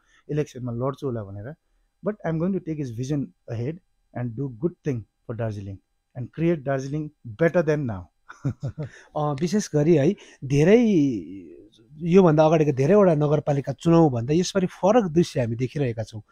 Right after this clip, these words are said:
Speaker 2: धेरै पार्टीहरू छ, धेरै प्रतिस्पर्धा हुने सम्भावना छ, होइन? अ, तपाईँलाई के लाग्छ, किन हाम्रो पार्टीलाई नै योपालि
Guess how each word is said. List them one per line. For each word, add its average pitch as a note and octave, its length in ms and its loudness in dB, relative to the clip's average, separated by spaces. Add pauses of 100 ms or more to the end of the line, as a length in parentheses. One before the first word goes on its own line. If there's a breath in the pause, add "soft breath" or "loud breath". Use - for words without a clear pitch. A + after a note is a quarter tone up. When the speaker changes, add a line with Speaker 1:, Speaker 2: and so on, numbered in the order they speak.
(340 loud breath)
Speaker 2:
धेरै D#3 180 6
पार्टीहरू D3+ 580 4
छ, - 140 -6
धेरै C#3 380 2
प्रतिस्पर्धा F#3+ 540 2
हुने B2 200 2
सम्भावना A#2+ 520 2
छ, - 100 -14
होइन? A2 200 0 (520 loud breath)
अ, E3+ 320 2 (140)
तपाईँलाई F3+ 800 4
के C4 260 2
लाग्छ, G#3 340 4
किन C4 280 4
हाम्रो D3 320 4
पार्टीलाई E3+ 440 4
नै A3 100 4
योपालि D3 580 2